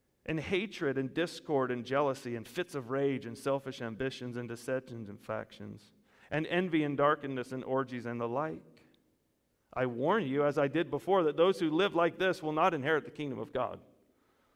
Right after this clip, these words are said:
So, so, so there, there's the things. <laughs> All that is natural to us as human beings.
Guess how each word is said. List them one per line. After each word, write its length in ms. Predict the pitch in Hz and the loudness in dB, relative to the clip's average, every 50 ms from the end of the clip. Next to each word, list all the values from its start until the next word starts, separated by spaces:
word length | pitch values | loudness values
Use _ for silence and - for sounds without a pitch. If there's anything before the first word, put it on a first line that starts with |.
| _ _ _ _ _ _ _ _ _ _ _ _ _ _ | _ _ _ _ _ _ _ _ _ _ _ _ _ _
So, 200 | - 180 170 - | -4 -4 -4 -4
so, 280 | - 180 180 170 165 151 | -4 -4 -4 -4 -4 -6
so 140 | 127 170 | -6 -4
there, 260 | 165 151 190 233 240 202 | 0 4 6 6 6 6
there's 240 | 208 226 240 196 | 6 6 6 4
the 100 | 165 175 | 4 0
things. 460 | - - 202 190 135 104 95 101 - - - - - - | 0 0 0 0 0 -2 -8 -12 -16 -18 -20 -20 -14 -14
<laughs> 1080 | 139 - - - _ _ _ _ _ _ _ _ _ _ _ _ _ _ _ _ _ | -14 -14 -14 -18 _ _ _ _ _ _ _ _ _ _ _ _ _ _ _ _ _
All 360 | - 190 247 277 277 277 277 | 2 4 6 6 8 8 8
that 340 | 233 226 196 175 127 - - - | 8 8 6 6 4 0 -4 -4
is 180 | - 156 135 135 | -4 -2 -2 -2
natural 480 | 139 143 156 175 208 208 - 240 233 | 0 4 6 6 4 4 2 0 0
to 200 | - - 175 180 | 2 2 2 2
us 120 | 175 180 185 | 4 2 0
as 120 | 170 - | -2 -2
human 260 | 151 147 139 143 151 | 0 0 0 -2 -2
beings. 420 | 156 202 208 175 135 127 120 - | -4 -4 -4 -4 -6 -8 -10 -12